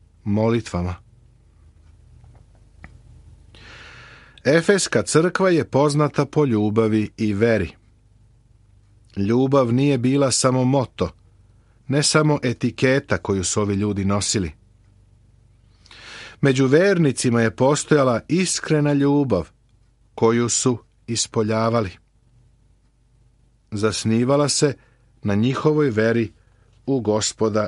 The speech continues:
Isusa Hrista. Ovo je bila crkva na visokom nivou. U knjizi Otkrivenja, Efeška crkva predstavlja prvu crkvu,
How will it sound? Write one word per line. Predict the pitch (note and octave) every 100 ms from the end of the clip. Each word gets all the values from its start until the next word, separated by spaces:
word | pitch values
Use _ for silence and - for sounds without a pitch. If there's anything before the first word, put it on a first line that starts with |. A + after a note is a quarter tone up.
| -
Isusa | G#2 - F2+ - F#2+
Hrista. | - A2+ A#2 - F#2 E2 _ _ _ _ _ _ - - _ _ - - - - - - - - - - - - - - -
Ovo | C3 F#3+
je | F#3
bila | C#3+ F3+ D3
crkva | - F3 E3+ D#3 C#3
na | B2+
visokom | A2 C3+ - D3+ - G#2
nivou. | G2+ G2+ G#2+ F#2 - _ - _ _ _ _ _ _ _ _ _ _ _ _ _ _ _ _ _ _ -
U | G2
knjizi | - C3 B2 A#2+
Otkrivenja, | G2+ - G2+ F#2+ G2 C3 E3+ C3 - _ _ _ _ _ _ - - - - -
Efeška | F3 F#3+ G3 - - G2+
crkva | - F3 - C#3+
predstavlja | - C3 - - D3+ C#3+ A#2+
prvu | _ F3+ D#3+ F#2+ E2+
crkvu, | - G#2+ F2+ - -